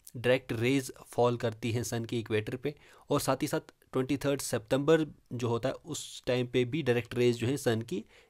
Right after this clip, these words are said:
इक्वेटर पे फॉल करती हैं, और इक्वी-, इक्वल डिस्ट्रीब्यूशन होता है लाइट का पूरे इक्वेटर में। तो यहाँ पर इसी वजह से जो इक्वल नाइट्स और इक्वल डेज यहाँ पर हम ऑब्जर्व करते हैं अर्थ पे,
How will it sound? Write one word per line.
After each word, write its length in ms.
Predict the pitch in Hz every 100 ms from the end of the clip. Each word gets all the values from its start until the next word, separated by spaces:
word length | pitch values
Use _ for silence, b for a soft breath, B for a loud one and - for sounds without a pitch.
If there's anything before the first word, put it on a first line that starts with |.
| -
इक्वेटर 360 | 123 113 107
पे 160 | - 113
फॉल 300 | - 110 135
करती 240 | 135 127
हैं, 80 | 135
और 100 | 135
इक्वी-, 520 | 131 - 190 180 -
इक्वल 360 | 151 135 160 180
डिस्ट्रीब्यूशन 520 | 135 - 127 113 120
होता 220 | 110 113
है 80 | 127
लाइट 320 | 110 107 139
का 180 | - 165 - B B B B B
पूरे 260 | 127 127 131
इक्वेटर 360 | 113 107 107
में। 240 | 135 147 156 b b b b
तो 120 | 120
यहाँ 240 | 117 110 131
पर 200 | 139 -
इसी 220 | 127 160
वजह 280 | 120 117 120
से 140 | 135
जो 80 | 131
इक्वल 300 | 113 - 127
नाइट्स 380 | 113 110 143 -
और 160 | 131 120
इक्वल 280 | 127 123
डेज 300 | 110 123 139
यहाँ 140 | 120 110
पर 140 | 120
हम 180 | 110 160
ऑब्जर्व 380 | 113 104 117 120
करते 280 | 123 113 135
हैं 60 | 160
अर्थ 340 | 104 107 -
पे, 200 | - -